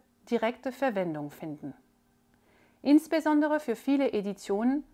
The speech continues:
ab Anfang der neunziger Jahre werden dieselben Originalpigmente,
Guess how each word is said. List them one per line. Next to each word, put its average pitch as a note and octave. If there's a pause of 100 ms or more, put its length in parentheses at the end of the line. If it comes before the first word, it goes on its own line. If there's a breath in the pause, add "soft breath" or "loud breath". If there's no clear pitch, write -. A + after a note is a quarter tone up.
(260)
ab -
Anfang C4+
der F#3+
neunziger G#3
Jahre F#3+ (600 soft breath)
werden B3
dieselben B3+
Originalpigmente, A3+